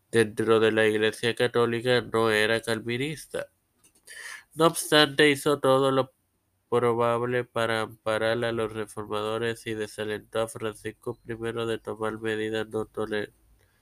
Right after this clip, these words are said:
tolerantes mientras pudo. Luego de su deceso ocurrieron ocho guerras religiosas en suelo francés,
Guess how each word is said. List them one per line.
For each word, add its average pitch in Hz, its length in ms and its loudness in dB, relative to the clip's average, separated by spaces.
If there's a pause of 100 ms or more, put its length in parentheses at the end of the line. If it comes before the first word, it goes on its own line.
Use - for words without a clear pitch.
(440)
tolerantes 113 960 0
mientras 120 640 -2
pudo. 107 480 -4 (500)
Luego 165 340 8
de 156 140 6
su 143 180 0
deceso 143 460 2
ocurrieron 135 680 0
ocho 131 340 -4
guerras 123 460 -2
religiosas 117 880 -4
en 110 120 -6
suelo 113 360 -2
francés, 117 720 -6